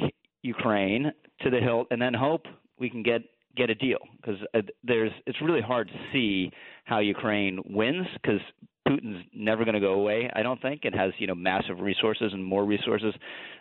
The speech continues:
than Ukraine. So hopefully you can force,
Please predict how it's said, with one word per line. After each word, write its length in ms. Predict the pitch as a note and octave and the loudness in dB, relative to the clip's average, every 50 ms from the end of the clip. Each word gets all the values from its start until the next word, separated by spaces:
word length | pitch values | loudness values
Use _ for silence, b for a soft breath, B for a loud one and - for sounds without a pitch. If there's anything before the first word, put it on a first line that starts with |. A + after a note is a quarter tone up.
| B | B
than 180 | - A#2 A2+ A2 | -2 -2 0 0
Ukraine. 480 | A2 - - B2 A2+ A2+ A#2+ C3 C3 C3 - | -2 -2 0 0 0 2 0 0 -2 0 2
So 180 | B2 A2 G#2+ G2+ - - - | 2 2 2 0 -4 -8 -4
hopefully 380 | C3 C3 C3 B2+ - C#3 B2+ | 0 0 0 0 2 2 2
you 80 | B2 A#2 | 2 2
can 260 | - B2+ A2 G#2 F#2+ - - - - - | 0 -2 -4 -4 -8 -12 -18 -14 -4 0
force, 240 | B2 B2 A#2+ A2+ | 2 2 2 0